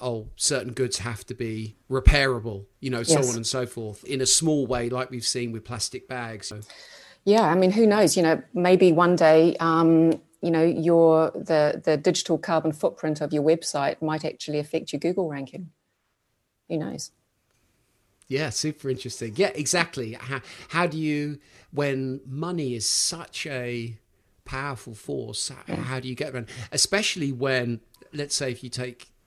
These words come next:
Speaker 1: us in the U K, so much of the effects of globalization or consumption, manufacturing, en-, energy, because it happens somewhere else, right? We don't, we don't see the rainforests being cut down. We don't see the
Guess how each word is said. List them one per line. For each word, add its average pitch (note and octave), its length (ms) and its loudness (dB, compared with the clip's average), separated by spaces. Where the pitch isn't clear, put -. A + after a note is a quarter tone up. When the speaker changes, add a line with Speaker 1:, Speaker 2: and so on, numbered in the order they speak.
Speaker 1:
us C3 240 -6
in A#2 100 -6
the A#2+ 80 -6
U A#2+ 220 -8
K, A2+ 500 -8
so D3 340 0
much D3+ 460 -4
of B2 540 -6
the C3+ 160 0
effects D3 380 -4
of B2+ 100 -8
globalization B2 1000 -4
or A2 160 -6
consumption, B2+ 840 -4
manufacturing, A#2+ 960 -6
en-, C3 160 -2
energy, B2+ 400 -6
because D#3+ 420 -6
it C#3+ 200 -6
happens D3+ 360 -6
somewhere C3 300 -4
else, C3+ 320 -6
right? B2+ 240 -10
We C3+ 120 -8
don't, C3 340 -2
we D3 120 -2
don't C3+ 300 -2
see B2+ 680 0
the C#3+ 80 -4
rainforests B2 800 -4
being A#2+ 240 -2
cut B2+ 220 -10
down. A#2+ 340 -6
We C#3+ 140 -2
don't C3+ 240 -4
see D#3+ 320 -2
the B2+ 220 -6